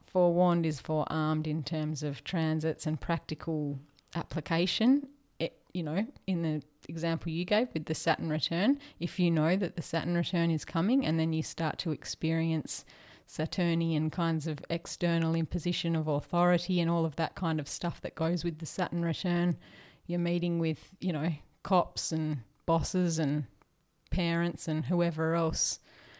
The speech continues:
up in your grill about Saturn type issues, it is, <sighs> you know, an opportunity to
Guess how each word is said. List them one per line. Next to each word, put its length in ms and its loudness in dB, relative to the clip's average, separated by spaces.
up 240 -4
in 140 2
your 120 2
grill 300 2
about 460 0
Saturn 440 -2
type 380 0
issues, 640 0
it 160 -2
is, 520 0
<sighs> 360 -4
you 120 0
know, 260 0
an 120 6
opportunity 800 2
to 460 0